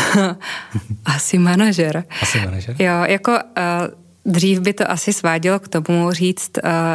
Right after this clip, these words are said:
Speaker 1: eh, H R, ale já myslím, že ta jejich role se vlastně mění, nebo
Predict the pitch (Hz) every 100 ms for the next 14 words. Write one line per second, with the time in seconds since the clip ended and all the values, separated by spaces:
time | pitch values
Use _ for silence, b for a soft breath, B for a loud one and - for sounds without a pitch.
0 | - 185 185 - 160 151 165 B B B
1 | 185 180 180 175 190 180 175 190 190 190
2 | 190 180 175 - 185 180 175 170 - 180
3 | 180 170 151 147 165 160 156